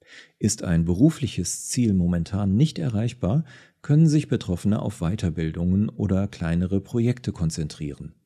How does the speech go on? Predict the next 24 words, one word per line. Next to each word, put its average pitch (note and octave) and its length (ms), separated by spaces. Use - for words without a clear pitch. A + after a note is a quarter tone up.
die A2 140
ihren A#2+ 300
Fortschritt G2 520
fördern. E2+ 480
Sind C#2+ 320
sportliche G#2+ 640
Höchstleistungen F#2 1080
gesundheitlich G#2 640
nicht - 200
möglich, D#2 420
lässt C3 260
sich C3+ 160
die A2+ 340
körperliche C3 540
Verfassung A2 680
vielleicht - 640
durch A2+ 400
regelmäßiges G2+ 920
Wandern A2+ 380
verbessern. - 520
Konkrete, D3+ 640
kleine B2 440
Schritte A2 360
helfen, E2 540